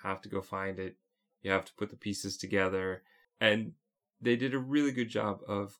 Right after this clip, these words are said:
going from an easier one to harder ones where you have to go back to the original, like, code that you put in,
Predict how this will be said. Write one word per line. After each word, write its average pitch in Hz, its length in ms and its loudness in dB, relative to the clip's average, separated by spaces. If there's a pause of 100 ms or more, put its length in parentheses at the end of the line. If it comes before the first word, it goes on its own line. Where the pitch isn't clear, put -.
going 101 300 0
from 101 260 -2
an 98 160 -4
easier 117 420 0
one 101 360 -2 (500)
to 110 100 -2
harder 113 380 8
ones 101 360 -2
where 110 120 -2
you 104 120 0
have 104 240 -2
to 104 180 -2 (720)
go 120 120 8
back 107 300 6
to 107 80 -10
the 104 320 -2 (220)
original, 110 920 4 (380)
like, 98 280 -4
code 113 340 6
that 104 100 0
you 107 120 2
put - 220 -4
in, 104 480 4